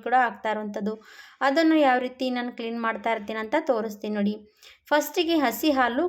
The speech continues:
ಕಾಟನಲ್ಲಿ ಎತ್ಕೊಂಡು ಈ ರೀತಿ ಕ್ಲೀನ್ಸಿಂಗ್ ಥರ ಫಸ್ಟಿಗೆ ನಾವು ಈ ಥರ ಕ್ಲೀನ್ಸಿಂಗ್ ಮಾಡ್ಕೋಬೇಕು. ಹಸಿ ಹಾಲೇ ತಗೋಬೇಕು. ಹಸಿ ಹಾಲು ತಗೊಂಡು ಈ ರೀತಿ ಫಸ್ಟಿಗೆ ಒಂದ್ ಎರಡ್ ಮೂರ್ ನಿಮಿಷ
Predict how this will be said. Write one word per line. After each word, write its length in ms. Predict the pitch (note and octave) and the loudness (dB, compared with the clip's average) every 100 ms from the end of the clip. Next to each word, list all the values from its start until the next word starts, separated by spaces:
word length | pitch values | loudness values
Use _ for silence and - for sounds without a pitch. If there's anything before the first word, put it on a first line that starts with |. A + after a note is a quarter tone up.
| F4+ | 0
ಕಾಟನಲ್ಲಿ 520 | A#3+ A3+ B3+ A#3+ A#3 | 0 0 -2 -4 -4
ಎತ್ಕೊಂಡು 420 | G#3 G3+ A3 C4 | -4 -6 -2 0
ಈ 80 | D4 | 0
ರೀತಿ 260 | A#3 G3+ C#4+ | 0 -4 -6
ಕ್ಲೀನ್ಸಿಂಗ್ 500 | A#3+ A#3 A#3+ B3+ - | -4 -4 -2 -4 -2
ಥರ 120 | A#3 | -2
ಫಸ್ಟಿಗೆ 500 | A#3+ G#3+ G#3 - A#3 | -2 -2 -4 -6 -6
ನಾವು 180 | A3+ B3 | -4 -4
ಈ 100 | A3+ G#3 | -4 -4
ಥರ 180 | A#3 C4+ | -2 -2
ಕ್ಲೀನ್ಸಿಂಗ್ 480 | C4 A3 G#3+ A3+ A3+ | -2 -6 -6 -6 -4
ಮಾಡ್ಕೋಬೇಕು. 600 | G#3 G#3 G3+ G#3 G3+ G#3 G3+ - - - - | -4 -2 -2 -2 -2 -2 -4 -8 -20 -20 -4
ಹಸಿ 280 | B3+ - E4+ | -2 2 2
ಹಾಲೇ 280 | C4+ B3 B3 | 4 2 0
ತಗೋಬೇಕು. 520 | A#3+ A3+ A3 G#3 G#3+ | -2 -4 -4 -4 -4
ಹಸಿ 320 | G#3+ G#3+ D4 | -4 -4 0
ಹಾಲು 240 | C#4 A#3+ A3 | 2 2 0
ತಗೊಂಡು 260 | G#3+ A#3 C4 | -6 0 0
ಈ 60 | |
ರೀತಿ 240 | A3+ G#3 B3 | -2 -8 -4
ಫಸ್ಟಿಗೆ 560 | A3 G#3 - A#3+ B3+ | -4 -4 -6 -4 -2
ಒಂದ್ 260 | D4 B3+ A3+ | 0 -2 -2
ಎರಡ್ 220 | A3+ A3+ | -2 -2
ಮೂರ್ 220 | A3 A3+ | -8 -10
ನಿಮಿಷ 220 | A3 A3 | -10 -4